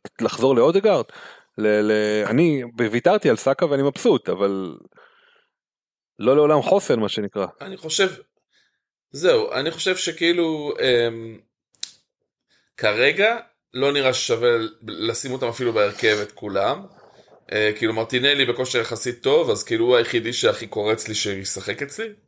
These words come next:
Speaker 1: מהמם.
Speaker 2: כרגע, אבל זה גם לא קבוע, כאילו הנה הש-, המחזור הזה זה פחות עבד. אמ, אז כאילו קשה לענות על זה, אבל כאילו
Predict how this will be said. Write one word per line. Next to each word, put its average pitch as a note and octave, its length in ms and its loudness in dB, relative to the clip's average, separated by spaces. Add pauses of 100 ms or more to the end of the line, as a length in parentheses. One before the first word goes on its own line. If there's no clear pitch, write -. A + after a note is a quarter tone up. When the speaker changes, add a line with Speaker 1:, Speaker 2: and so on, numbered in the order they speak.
(120)
Speaker 1:
מהמם. A#2 280 2
Speaker 2:
כרגע, E3 240 -4 (440)
אבל G#2 160 2
זה A#2 140 0
גם D#3+ 220 2
לא D#3 420 6
קבוע, A#2+ 400 4
כאילו A2+ 180 0
הנה A#2+ 240 2
הש-, G#2+ 180 -4
המחזור A2 400 -2
הזה A#2 180 4
זה A2 220 -6
פחות - 260 0
עבד. F2+ 220 -2 (840)
אמ, F2+ 60 -8 (1900)
אז G#2+ 200 0
כאילו E3+ 680 2 (280)
קשה C#3 300 0
לענות D#3 380 0
על A#2+ 80 2
זה, A2+ 280 -2 (180)
אבל A2+ 280 -2
כאילו G3 500 -2